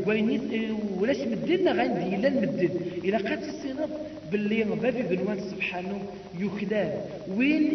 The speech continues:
إكس عن الصفة راكي قوليس أثان يسعى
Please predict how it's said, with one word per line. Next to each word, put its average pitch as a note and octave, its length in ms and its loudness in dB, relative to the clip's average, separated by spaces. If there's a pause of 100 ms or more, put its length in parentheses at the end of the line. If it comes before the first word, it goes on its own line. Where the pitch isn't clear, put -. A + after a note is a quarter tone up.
إكس D4+ 260 0
عن C#4 180 2
الصفة C#4+ 420 -2
راكي C#4+ 220 -2
قوليس F#3+ 440 0 (480)
أثان A#3+ 280 0
يسعى A3+ 380 -2